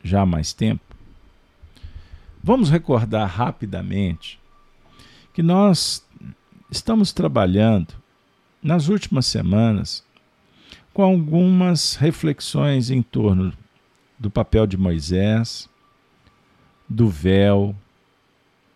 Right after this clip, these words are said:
a revelação, o povo hebreu, os discípulos sinceros, os discípulos desviados, não é?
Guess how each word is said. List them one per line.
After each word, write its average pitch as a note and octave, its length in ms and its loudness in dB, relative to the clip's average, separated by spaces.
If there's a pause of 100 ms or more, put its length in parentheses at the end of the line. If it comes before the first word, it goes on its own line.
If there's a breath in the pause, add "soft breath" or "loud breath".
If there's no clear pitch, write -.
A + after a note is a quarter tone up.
(400 soft breath)
a A2+ 80 0
revelação, G2 1200 0 (840)
o A#2+ 80 -2
povo G#2+ 360 0
hebreu, G2 720 0 (1300 soft breath)
os B2 160 2
discípulos A#2+ 720 -2
sinceros, F#2+ 1160 -2 (1600 loud breath)
os B2 120 0
discípulos B2+ 920 -4 (320)
desviados, F2 1300 -2 (680)
não D#2 80 -4
é? C#3+ 220 -2